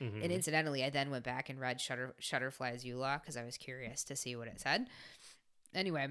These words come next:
Speaker 2: but there was, there were several people on different forums who had suggested this Blue Cube. And so, um, I went on there, and then you can upload your photos, you can choose the sizes, you can crop them, you can rotate them,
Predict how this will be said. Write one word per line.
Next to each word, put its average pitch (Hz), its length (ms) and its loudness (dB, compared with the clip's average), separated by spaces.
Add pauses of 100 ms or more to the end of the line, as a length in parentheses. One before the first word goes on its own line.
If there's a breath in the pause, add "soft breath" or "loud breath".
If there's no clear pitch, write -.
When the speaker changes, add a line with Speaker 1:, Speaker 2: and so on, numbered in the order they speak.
(680)
Speaker 2:
but 202 160 8
there 190 80 8
was, 185 220 6
there 175 120 4
were 175 80 8
several 196 300 6
people 151 320 2
on 131 120 2
different 131 280 -2
forums 135 500 2
who 139 120 0
had 131 200 0
suggested 123 560 -2
this 120 140 -4
Blue 127 220 -4
Cube. 240 440 4 (440 loud breath)
And 160 160 0
so, 135 520 2 (160)
um, 117 420 -6
I 143 100 4
went 135 160 4
on 135 120 4
there, 202 320 10
and 156 180 6
then 139 80 2
you 135 80 -2
can 135 140 -6
upload 139 340 2
your 139 80 -2
photos, 170 460 6
you 127 60 -6
can 123 120 -6
choose 123 240 -2
the 127 60 -8
sizes, 139 580 2
you 123 80 -4
can - 140 -10
crop 127 320 4
them, 123 240 -2
you 120 100 -6
can 120 140 -14
rotate 117 400 -8
them, 123 340 -4